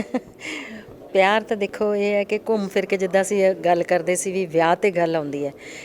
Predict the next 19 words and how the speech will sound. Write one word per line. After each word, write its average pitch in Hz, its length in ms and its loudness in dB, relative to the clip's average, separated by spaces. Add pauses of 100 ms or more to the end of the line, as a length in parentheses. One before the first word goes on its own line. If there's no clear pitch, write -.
(160)
ਜਦੋਂ 208 580 2 (140)
ਪਿਆਰ 185 300 2
ਮੁਹੱਬਤ 190 640 -2 (120)
ਕਰਦੇ 180 420 0
ਆ 175 100 0
ਨਾ 202 140 -6 (520)
ਤਾਂ 277 100 -2
ਉਹਦੇ 285 360 -2
ਵਿੱਚ 294 200 -2
ਇਹ 262 300 4
ਹੁੰਦਾ 202 300 -2
ਕਿ 254 380 -2
ਜਿਹੜੇ 214 500 0
ਇਨਸਾਨ 208 680 -4
ਨੂੰ 196 420 -6
ਤੁਸੀਂ 196 300 -8
ਪਸੰਦ 202 480 -4
ਕਰਦੇ 170 420 -2
ਹੋ 143 140 -8